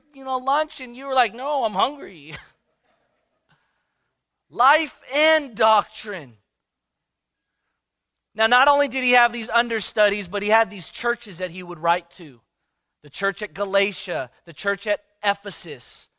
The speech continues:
all around the Mediterranean rim, real letters sent to real people at a real time. And one of the areas, I like to say it, it's cool, was Thessalonica.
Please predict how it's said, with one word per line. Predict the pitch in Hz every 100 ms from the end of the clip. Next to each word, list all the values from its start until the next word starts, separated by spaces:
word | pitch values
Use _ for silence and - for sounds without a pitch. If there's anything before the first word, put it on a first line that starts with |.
| _
all | - 190 233
around | 247 254
the | 240
Mediterranean | 220 240 254 - 254 240 247 254 247 240
rim, | 247 220 147 _ -
real | 185 262 285 277
letters | 277 294 269 196 147 - - _
sent | - 262 254
to | 240
real | 214 247 311 311
people | 294 285 220 190 151 -
at | 226
a | 226
real | 220 269 320 320
time. | - 269 233 185 156 143 -
And | 220 226
one | 262 349
of | 349
the | 269 233
areas, | 240 233 233 220 247 226 - _ _ -
I | 233
like | 247 247
to | -
say | 220 226 233
it, | 240
it's | 233
cool, | - 240 254 277
was | 233 - _ _ _ _ _
Thessalonica. | 320 311 320 302 285 302 320 - 226 147